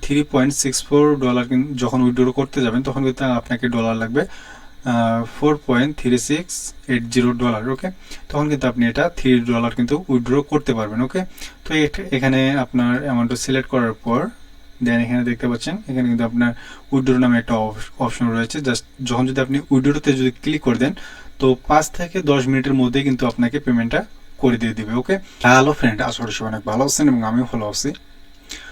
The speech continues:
তো জিপিএস ফ্রিল্যান্সার ডট কমে, আহ, কিভাবে আপনি একটা প্রফেশনালি অ্যাকাউন্ট খুলবেন এবং কি কিভাবে অ্যাকাউন্টটি ভেরিফিকেশন করবেন, তো গত পার্টে কিন্তু আমরা সেটা সব কিছু দেখেছিলাম। তো আজকে আমরা দেখব যে কিভাবে, আহ, ফ্রিল-, আহ,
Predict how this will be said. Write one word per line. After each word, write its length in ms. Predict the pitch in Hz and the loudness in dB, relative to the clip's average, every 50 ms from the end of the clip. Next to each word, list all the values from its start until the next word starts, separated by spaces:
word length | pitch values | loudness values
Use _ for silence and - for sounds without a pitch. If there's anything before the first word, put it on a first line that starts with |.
| - - | -14 -4
তো 120 | - 127 | -2 -2
জিপিএস 440 | 120 110 110 127 139 156 165 156 - | 0 0 0 -2 -2 0 -2 -2 0
ফ্রিল্যান্সার 520 | - 143 143 139 143 143 135 156 143 127 120 | 2 2 4 4 4 4 4 2 2 2 2
ডট 200 | 123 120 117 - | 2 0 0 0
কমে, 400 | - 131 120 120 123 123 135 147 - - - - | 0 2 4 4 4 4 2 -2 -6 -14 -14 -6
আহ, 200 | 135 120 113 110 104 | -4 -4 -2 -4 -6
কিভাবে 360 | - - 127 127 127 135 139 | -4 -4 -2 -2 0 0 0
আপনি 340 | 131 123 - 127 127 123 123 | -2 0 2 2 4 4 4
একটা 360 | 120 117 - - 127 120 117 117 - | 2 0 -2 -2 0 0 0 -2 -2
প্রফেশনালি 520 | - 120 113 120 - - 123 117 117 127 | -6 -6 -6 -4 -2 0 2 2 2 2
অ্যাকাউন্ট 360 | 131 123 117 - 127 127 123 - | 0 -2 -2 0 0 0 0 -2
খুলবেন 440 | - - - 123 117 107 110 127 151 - | -4 0 0 2 2 2 -2 -4 -4 -2
এবং 220 | - 131 120 123 123 | -2 0 0 0 0
কি 140 | 120 123 117 | 0 -2 -4
কিভাবে 440 | - - 127 123 120 120 120 123 | -2 -2 0 0 0 0 2 2
অ্যাকাউন্টটি 400 | 131 123 117 - 127 120 120 - | 2 0 0 0 0 0 0 0
ভেরিফিকেশন 540 | 120 - - - 113 117 120 - - 127 120 | -4 -4 -6 -4 -2 -2 -2 -2 0 0 0
করবেন, 420 | 117 - - 127 120 107 113 127 156 - - - - - - - - | -2 0 0 0 0 0 0 -4 -6 -6 -12 -14 -16 -16 -18 -10 -2
তো 120 | - 127 | 0 0
গত 380 | 117 113 113 - 123 123 127 - | 0 0 -2 0 2 2 2 2
পার্টে 280 | 156 160 175 165 170 160 | 0 0 0 0 -2 -4
কিন্তু 240 | 156 156 147 143 | -4 -2 0 2
আমরা 180 | 131 127 127 127 | 2 2 2 0
সেটা 400 | 123 - 131 - 127 180 196 - - - - | 0 -2 0 2 2 2 2 -2 -8 -16 -16
সব 200 | - - - 120 - | -8 -4 -4 -4 -4
কিছু 180 | - 131 117 123 | -4 -4 -4 -2
দেখেছিলাম। 580 | 117 123 120 120 139 - 127 110 107 123 165 185 - | -2 -2 -2 -2 -2 -2 -2 -2 -2 -2 -4 -6 -4
তো 120 | - 127 120 | -2 0 2
আজকে 280 | 117 113 - - - | 2 2 0 0 0
আমরা 180 | 143 139 139 139 | 0 2 2 2
দেখব 300 | 131 135 131 135 139 143 | 2 0 0 2 0 0
যে 120 | 139 143 | 0 0
কিভাবে, 560 | 139 - 131 123 123 123 127 127 123 120 135 - - - - | 0 2 2 2 4 4 4 2 2 2 -2 -8 -10 -10 -4
আহ, 180 | 131 113 107 104 | -2 -2 -2 -2
ফ্রিল-, 340 | - - 131 127 127 131 | -4 -2 0 2 2 0
আহ, 400 | 135 143 117 110 107 107 104 104 | 0 -2 -2 -2 -2 -4 -4 -8